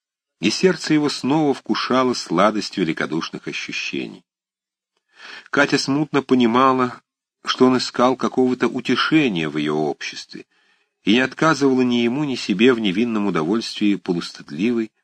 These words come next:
полудоверчивой дружбы. В присутствии Анны Сергеевны они не разговаривали между собою. Катя всегда сжималась под зорким взглядом сестры. Аркадий, как оно и следует влюбленному человеку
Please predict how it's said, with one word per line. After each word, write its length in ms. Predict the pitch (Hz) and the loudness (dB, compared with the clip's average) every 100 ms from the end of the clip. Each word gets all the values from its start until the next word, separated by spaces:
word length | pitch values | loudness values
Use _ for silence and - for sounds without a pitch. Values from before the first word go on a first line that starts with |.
| _ | _
полудоверчивой 800 | - 80 71 67 78 - - 80 | -6 -4 -4 -4 -6 -8 -8 -10
дружбы. 560 | 69 64 60 55 - - _ _ _ _ _ _ _ _ _ _ _ _ - - - - | -10 -12 -14 -14 -20 -20 _ _ _ _ _ _ _ _ _ _ _ _ -20 -20 -20 -12
В 80 | - | 2
присутствии 540 | 156 170 202 175 170 | 4 6 4 2 2
Анны 180 | 165 160 | 2 0
Сергеевны 560 | - 160 151 196 135 | 2 0 4 2 4
они 480 | 95 110 156 165 165 | 0 2 0 2 0
не 200 | 165 156 | 0 2
разговаривали 760 | 165 143 139 123 113 101 90 87 | 2 2 2 4 4 4 2 0
между 320 | 78 71 78 | -2 -6 -8
собою. 540 | - 78 64 64 65 - - - _ | -8 -6 -6 -8 -8 -12 -20 -20 _
Катя 260 | - 123 127 | -2 0 2
всегда 380 | 117 120 113 113 | 0 0 2 0
сжималась 580 | - 131 139 92 78 - | 2 0 2 0 -2 -4
под 200 | 87 80 | -4 -2
зорким 360 | 85 78 82 | -4 -4 -8
взглядом 480 | 80 - 87 78 69 | -8 -4 -4 -4 -8
сестры. 540 | - 90 - - 76 - _ _ _ _ _ - | -10 -10 -10 -8 -8 -10 _ _ _ _ _ -2
Аркадий, 540 | 104 - - 170 98 | -2 0 2 2 2
как 200 | 85 - | -2 -4
оно 180 | 85 85 | -4 -4
и 40 | |
следует 460 | 90 - 98 90 85 | -2 0 2 2 0
влюбленному 680 | 80 92 92 90 82 82 87 | 0 0 2 0 -2 -4 -6
человеку 640 | - 90 95 113 - 78 | -2 -2 2 0 -2 -10